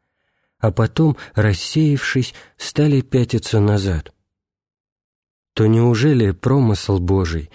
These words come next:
и люди, содействующие к исполнению первого их желания, сколько-нибудь виновны? Как и благоразумные родители,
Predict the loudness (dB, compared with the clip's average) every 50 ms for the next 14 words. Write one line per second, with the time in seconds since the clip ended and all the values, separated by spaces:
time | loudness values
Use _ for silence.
0 | -20 -20 -20 -20 _ _ -2 0 2 2 2 2 2 0 0 -2 0 -2 -2 0
1 | 0 2 2 2 0 -2 -4 -2 -2 0 0 0 0 -2 -4 -4 -2 0 0 0
2 | -2 -2 -4 -4 -4 -4 -4 -2 0 2 2 2 2 2 2 2 0 0 0 -2
3 | -2 -4 -2 -2 0 0 2 0 0 0 2 2 0 0 0 0 0 0 0 0
4 | 0 0 0 0 0 -2 -4 -6 -10 _ _ _ _ _ _ _ _ _ _ -16
5 | -14 -6 -2 -2 -2 0 0 0 0 0 0 0 0 -2 -2 -4 -8 -16 -16 -6
6 | -4 -2 0 2 2 2 2 0 0 -2 -2 -4 -6 -6 -10 -16 _ _ _ _
7 | _ _ _ _ _ _ _ _ _ _ _ _ _ _ _ _ _ _ _ _
8 | _ -2 -2 -2 0 0 0 0 2 2 0 0 0 0 0 2 0 0 0 2
9 | 2 2 2 2 2 2 2 2 2 2 0 0 0 0 -2 -2 -2 -6 -10 -10
10 | -12 -12 -16